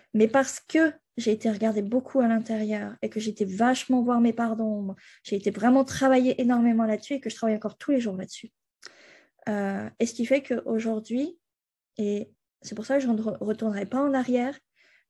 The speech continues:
euh, quand on me dit « Pourquoi tu pratiques le cours en miracle ? » Parce qu'en fait, j'arrive à avoir un état de paix intérieur, une sérénité que je n'avais pas avant. Et ce qui permet qu'aujourd'hui,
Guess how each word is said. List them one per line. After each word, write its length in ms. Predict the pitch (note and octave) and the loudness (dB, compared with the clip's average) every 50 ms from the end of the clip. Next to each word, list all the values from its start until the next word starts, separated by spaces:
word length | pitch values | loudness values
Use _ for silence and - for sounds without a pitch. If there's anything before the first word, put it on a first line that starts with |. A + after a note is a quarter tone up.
| _ _ | _ _
euh, 360 | A3 G3+ G3 G3+ G3+ G3 G3+ | -8 -6 -6 -6 -6 -8 -10
quand 200 | G3 - A3 G#3 | -2 -2 -2 0
on 60 | - G#3+ | 0 -2
me 80 | G#3 | -2
dit « 140 | G#3 A3 A3 | -2 -2 -6
Pourquoi 320 | - - G#3+ G#3+ - A#3+ | -4 -6 -8 -2 0 -2
tu 100 | A3 - | -2 -2
pratiques 300 | - - G3 - A3+ - | -6 -8 -8 -8 -6 -8
le 60 | - G#3 | -8 -6
cours 160 | - G#3+ G#3 | -6 -6 -4
en 60 | G3+ | -2
miracle ? » 500 | G3 G3 G3+ G#3+ B3 C4+ - - G3 - _ _ _ _ | -2 -2 -2 -2 -4 -4 -6 -12 -16 -16 _ _ _ _
Parce 180 | - A3+ A3 - | -4 -4 -4 -2
qu'en 100 | - A3+ | -4 -2
fait, 180 | - A#3+ A#3 - | -2 -2 -2 -2
j'arrive 220 | A3+ G#3 G#3+ G#3+ | -2 0 0 0
à 40 | G#3 | 0
avoir 160 | G3+ G#3 G3+ | 0 -2 -2
un 100 | G3+ G3+ | -2 -2
état 200 | G3+ G3 - G#3 | -4 -4 -6 -10
de 80 | - _ | -8 _
paix 120 | - B3 | 0 0
intérieur, 480 | A#3+ A3+ A3+ - G3 G3 G3 G#3 A3+ B3 | 0 0 0 -2 -4 -2 -2 0 0 0
une 100 | G#3+ G3 | 0 0
sérénité 580 | - - G#3+ A3 G#3+ G3+ G3 G3 - A#3 A#3 | 0 -2 0 0 0 0 -2 -6 -8 -10 -8
que 100 | - G#3 | -8 -10
je 80 | G#3 - | -6 -4
n'avais 160 | G3 F#3+ G3+ | -4 -6 -4
pas 140 | - A#3 G#3+ | -6 -6 -6
avant. 240 | F#3+ F#3 - - _ _ _ _ _ _ _ - - - - - - - - _ _ _ _ _ - | -6 -8 -10 -14 _ _ _ _ _ _ _ -20 -20 -20 -20 -20 -20 -20 -20 _ _ _ _ _ 2
Et 220 | A3 G#3+ F3+ C3 | 4 4 4 2
ce 100 | - - | -4 -6
qui 120 | - A#3 | -6 0
permet 340 | A3 B3 A#3 A#3 B3 C#4+ C#4 | 2 4 4 6 6 4 4
qu'aujourd'hui, 840 | - - - - - A3+ A3 A3+ A3+ G#3+ A3 A3+ A#3 B3 D#4 E4+ | 2 0 -2 0 0 -2 -2 -2 -2 -4 -2 0 -2 -2 -2 -4